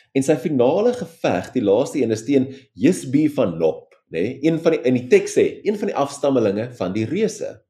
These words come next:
Jesus, okay. Dawid begin sy publieke loopbaan met hy veg teen 'n reus. Hy eindig sy koningskap en veg teen 'n reus. Iemand help hom, want Dawid's oud. Een van sy soldate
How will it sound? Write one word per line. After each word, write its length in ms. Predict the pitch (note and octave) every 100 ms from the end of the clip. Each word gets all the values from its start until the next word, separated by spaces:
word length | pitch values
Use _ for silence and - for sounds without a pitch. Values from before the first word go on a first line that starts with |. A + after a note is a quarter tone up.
| _
Jesus, 440 | C#3 B2+ G2 - _ _ _ _
okay. 360 | - A#2+ - _ _ _ _
Dawid 280 | C3 D3+ F3
begin 280 | D3 - G3
sy 160 | F3+ C#3
publieke 400 | A#2 G#2 G2+ G2
loopbaan 460 | F2+ E2+ E2+ C3+ - _ -
met 160 | F#2 -
hy 300 | F#2 E2+ E2+ _ _
veg 220 | A#2+ G#2+
teen 140 | A2+ G2+
'n 80 | F2
reus. 400 | F2 C#3+ - _ _ _ _ _ -
Hy 60 | A2 -
eindig 260 | G3+ F#3 E3
sy 120 | B2
koningskap 640 | - A2+ G2+ - F#2 D#2+
en 180 | G#2+ F#2 - _ _ _ _ _ _ _ _ -
veg 180 | A2+
teen 140 | - G#2
'n 80 | G#2+
reus. 240 | D#2+ -
Iemand 220 | E3 F3+
help 300 | - G2 G2
hom, 280 | A1+ A#1+ G#2+ _ _ _ _ _
want 220 | E2+ -
Dawid's 300 | D#2+ E2+ F2+
oud. 320 | D2+ - - _ _ _ _ _ _ _ _
Een 120 | B2+
van 100 | B2+
sy 100 | B2+
soldate 800 | A#2 G2 F2+ F2 - G2+ E2 -